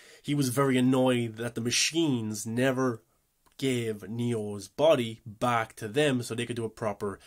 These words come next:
burial. He never got Neo's body, and now we see why. The Analyst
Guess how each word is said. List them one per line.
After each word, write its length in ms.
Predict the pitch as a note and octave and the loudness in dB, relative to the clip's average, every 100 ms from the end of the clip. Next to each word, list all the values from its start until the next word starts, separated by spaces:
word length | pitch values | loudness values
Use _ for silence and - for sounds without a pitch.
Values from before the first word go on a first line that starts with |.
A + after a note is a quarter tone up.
| - - | -20 -8
burial. 500 | G#2 C3+ E3 - - _ _ _ | 0 2 2 -2 -10 _ _ _
He 100 | C3 | 0
never 200 | D3 C3+ | 2 2
got 220 | C#3 C3 | 0 0
Neo's 300 | C3 B2+ A#2 | 0 -2 -2
body, 400 | G#2+ D#3+ A2+ F2+ - | 2 4 4 -4 -12
and 100 | A2+ | -4
now 120 | B2 | -2
we 140 | A#2+ A#2+ | -2 0
see 280 | - A#2 | -2 -2
why. 420 | A2 G#2+ D#3 G#2 G2 | -6 -2 -2 -2 -6
The 160 | A2 | -6
Analyst 560 | - D3+ C3 - - | 0 0 0 -4 -14